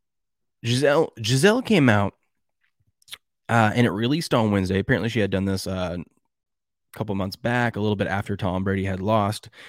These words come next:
in the N F L playoffs. But she's talking about Tom. She did a Vanity Fair, uh, magazine interview. They went into a whole lot of details about her,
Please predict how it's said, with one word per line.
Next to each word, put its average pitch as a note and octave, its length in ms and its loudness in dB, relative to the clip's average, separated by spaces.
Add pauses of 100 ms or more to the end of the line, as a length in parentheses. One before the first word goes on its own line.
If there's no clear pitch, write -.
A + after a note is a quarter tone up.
(140)
in A2+ 140 0
the G#2 100 4
N G2 100 2
F F#2+ 100 -2
L E2 120 -6
playoffs. A2 420 -2 (800)
But C3+ 80 -2
she's B3 240 0
talking F#3 320 -2
about C3 280 -2
Tom. - 480 -12
She - 160 -12
did C3 160 0
a B2+ 60 4
Vanity C3 380 4
Fair, A#2+ 520 2
uh, G2+ 300 2
magazine G#2 600 0
interview. C#3 760 0
They G#2+ 80 -4
went A2+ 220 0
into G2+ 360 -4
a E2+ 60 -6
whole B2+ 240 0
lot A#2 160 2
of G2 80 -2
details G2 460 -6
about - 240 -12
her, C3 560 2